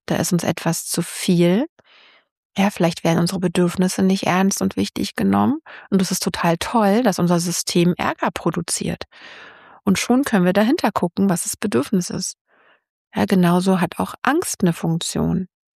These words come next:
Angst, ja, Schutz. Wenn wir keine Prüfungsangst hätten,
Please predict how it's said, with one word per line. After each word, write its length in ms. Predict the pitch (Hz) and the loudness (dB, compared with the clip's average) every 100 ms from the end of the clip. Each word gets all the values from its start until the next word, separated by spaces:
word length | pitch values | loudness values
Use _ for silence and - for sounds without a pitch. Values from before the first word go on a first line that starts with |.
| _ _ _ | _ _ _
Angst, 500 | 170 165 165 - - - | -2 -2 -2 -4 -8 -4
ja, 200 | 180 240 | -2 -2
Schutz. 480 | - - 220 - - _ _ _ | -4 -4 -4 -6 -10 _ _ _
Wenn 160 | - 180 | 0 2
wir 80 | 180 | 2
keine 220 | 190 175 | 2 0
Prüfungsangst 1400 | - 294 - 190 - 165 165 - - - - 175 175 - | 0 0 2 2 2 0 0 -4 -4 -4 -2 -2 -2 -2
hätten, 320 | 170 - 202 | -4 0 0